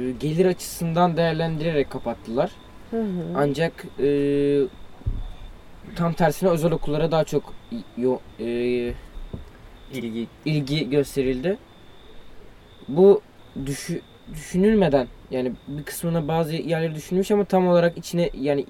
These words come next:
Speaker 1: girilmemiş, e, bir durum.
Speaker 3: Aynen, sonuçta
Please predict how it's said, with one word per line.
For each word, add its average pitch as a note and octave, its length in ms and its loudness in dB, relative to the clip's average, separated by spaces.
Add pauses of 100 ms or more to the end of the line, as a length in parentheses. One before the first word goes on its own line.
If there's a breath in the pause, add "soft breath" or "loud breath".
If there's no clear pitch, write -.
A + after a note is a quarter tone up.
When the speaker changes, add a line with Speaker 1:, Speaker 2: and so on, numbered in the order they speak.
Speaker 1:
girilmemiş, D#3 580 -2 (600 soft breath)
e, B2 280 2
bir A#2+ 100 -4
durum. D#3+ 260 2 (720)
Speaker 3:
Aynen, A#2+ 280 -6
sonuçta A#2+ 640 -8